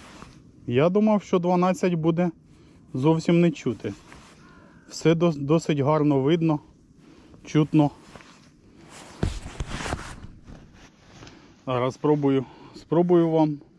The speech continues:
показати, як відбивається кінчик. Пуц, впало. Пуц, впало.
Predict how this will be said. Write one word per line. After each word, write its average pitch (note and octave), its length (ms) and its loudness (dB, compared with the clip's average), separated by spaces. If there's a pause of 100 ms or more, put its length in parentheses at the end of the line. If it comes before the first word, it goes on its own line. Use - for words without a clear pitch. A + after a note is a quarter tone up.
(100)
показати, D3+ 540 0
як C#3+ 140 2 (300)
відбивається C#3 680 2
кінчик. A2+ 420 -6 (1160)
Пуц, G#3 240 0
впало. A2+ 600 -2 (2500)
Пуц, - 280 -4
впало. A#2 580 -4